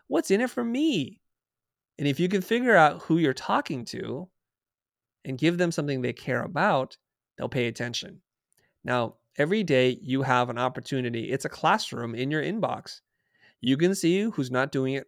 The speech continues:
well, and you can see who's doing it well. You can see all the files or all, all the messages that come to you where you hit delete. And then you see the ones that make you stop, to make you read it, and to click on the link.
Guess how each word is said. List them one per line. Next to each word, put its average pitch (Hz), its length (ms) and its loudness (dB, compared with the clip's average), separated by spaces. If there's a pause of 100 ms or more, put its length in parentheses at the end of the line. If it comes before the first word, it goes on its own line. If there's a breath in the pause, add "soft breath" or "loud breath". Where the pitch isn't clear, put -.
well, 123 360 -4
and 127 120 -6
you 131 60 -4
can 131 120 -4
see 123 180 -6
who's 120 200 -8
doing 127 200 -12
it 127 120 -16 (120)
well. - 260 -18 (920)
You 139 100 2
can 139 140 2
see 143 280 0
all 135 340 4
the 160 120 -2
files 131 480 2
or 117 320 -4
all, 120 180 0
all 135 200 2
the 139 240 -2
messages 139 520 -4
that - 120 -12
come 127 220 -6
to 156 80 -4
you 185 240 0 (380 soft breath)
where 123 140 -2
you 123 140 -2
hit 131 340 0
delete. 120 420 -6 (960)
And 131 120 -6
then 143 160 2
you 139 80 0
see 139 160 -2
the 123 80 0
ones 120 260 -2
that 123 100 -6
make 123 200 -10
you 123 60 -8
stop, - 460 -8 (960)
to - 100 -10
make 123 220 -4
you 123 80 -6
read 151 260 -2
it, - 160 -10 (580)
and 131 140 -8
to 156 60 -12
click 131 220 -6
on 123 100 -8
the - 80 -12
link. 127 320 -12